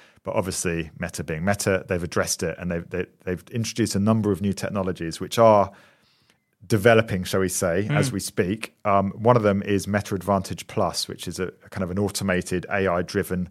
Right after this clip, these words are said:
Speaker 1: audience targeting service, um, which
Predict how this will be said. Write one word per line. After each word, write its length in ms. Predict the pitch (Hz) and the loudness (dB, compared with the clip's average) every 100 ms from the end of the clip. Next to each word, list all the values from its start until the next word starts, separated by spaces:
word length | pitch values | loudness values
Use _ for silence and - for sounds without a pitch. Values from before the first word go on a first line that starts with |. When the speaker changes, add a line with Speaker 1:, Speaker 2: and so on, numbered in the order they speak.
| - - _ _ 107 | -12 -20 _ _ -2
Speaker 1:
audience 360 | 98 95 92 | 0 0 -2
targeting 680 | - 104 98 - 92 85 - _ _ _ _ _ | 0 2 2 0 -4 -4 -8 _ _ _ _ _
service, 640 | - - 95 82 78 - - _ _ | -2 2 2 2 -2 -4 -6 _ _
um, 280 | 101 90 90 | 0 0 0
which 380 | 95 - - | -2 -2 -4